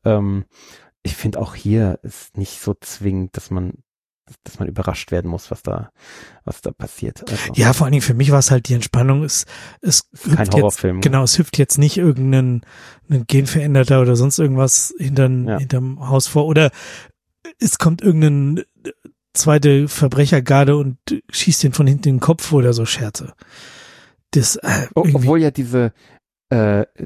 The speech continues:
Speaker 1: dass dem einen plötzlich die Zähne rausfallen, das war ja so ein bisschen Body-Horror.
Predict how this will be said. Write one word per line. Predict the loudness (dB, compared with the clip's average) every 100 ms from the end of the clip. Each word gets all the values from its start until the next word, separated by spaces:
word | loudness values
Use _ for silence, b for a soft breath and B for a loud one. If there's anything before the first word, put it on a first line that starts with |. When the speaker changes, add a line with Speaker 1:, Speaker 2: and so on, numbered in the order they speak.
| -6
Speaker 1:
dass | -4
dem | -2 -2
einen | 0 0
plötzlich | -2 -8 -10
die | -14 -16
Zähne | -2 0 0
rausfallen, | -2 -4 -4 -2 -2 -2
das | -4
war | 0
ja | 0
so | -2
ein |
bisschen | -4 -8 -6
Body-Horror. | -2 -2 0 0 -2 -4 -6